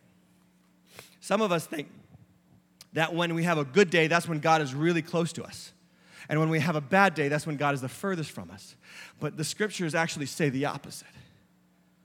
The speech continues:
He's near the brokenhearted. Mm. Some of you are brokenhearted today and you think God's given up on you. No, no, no, no, he's right there.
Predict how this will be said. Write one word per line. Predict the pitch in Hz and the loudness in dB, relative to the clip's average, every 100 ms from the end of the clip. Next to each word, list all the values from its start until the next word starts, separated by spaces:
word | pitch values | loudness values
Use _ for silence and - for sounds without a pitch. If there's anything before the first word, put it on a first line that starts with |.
| _ _ _ _ _ _ _ _ _ _ _ - | _ _ _ _ _ _ _ _ _ _ _ -8
He's | 160 143 | -4 -2
near | 135 147 151 156 175 160 135 110 | 2 4 6 6 4 2 2 0
the | 104 | -4
brokenhearted. | 113 113 107 101 98 - 147 - _ _ _ _ _ _ _ _ _ _ _ _ _ _ _ _ _ _ - | -4 -6 -6 -12 -12 -16 -18 -20 _ _ _ _ _ _ _ _ _ _ _ _ _ _ _ _ _ _ -12
Mm. | 113 120 104 95 - _ _ _ _ _ _ _ _ _ _ _ _ _ _ | -10 -10 -14 -20 -20 _ _ _ _ _ _ _ _ _ _ _ _ _ _
Some | - 135 127 | -8 -4 -4
of | |
you | 107 | -4
are | 90 - | -8 -12
brokenhearted | - 123 123 120 139 139 120 | -10 -8 -8 -8 -6 -6 -6
today | 127 151 156 | -4 -2 -4
and | 120 | -6
you | 113 | -8
think | 131 117 | -8 -4
God's | 135 135 | -4 -4
given | 110 131 135 | -4 -6 -4
up | 170 151 | -6 -6
on | 107 | -8
you. | 104 | -6
No, | 139 | -6
no, | 143 | -4
no, | 131 | -4
no, | 123 | -6
he's | 95 110 | -8 -8
right | 120 113 - | -8 -8 -6
there. | 113 | -6